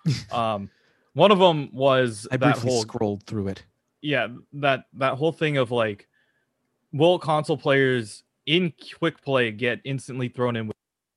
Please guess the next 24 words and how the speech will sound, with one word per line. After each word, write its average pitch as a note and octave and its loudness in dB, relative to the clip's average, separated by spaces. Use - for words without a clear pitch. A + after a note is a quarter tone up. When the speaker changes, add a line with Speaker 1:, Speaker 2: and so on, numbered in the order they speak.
Speaker 2:
and A2+ -4
the C3 -6
answer G3+ -2
for D3 -6
that G#2+ -2
is F#2+ -14
no. G2+ -12
Um, G2+ -6
we're, C#3 0
we're C3+ -4
not B2 -4
gonna A#2 -6
have G2+ -10
that. D2 -10
Um, F#2+ -8
for D#3 -6
the C#3+ -2
most D3 -4
part, A#2+ 0
we C3+ -4
are B2 2
gonna B2 -4
have, A2 -4
um, F#2+ -12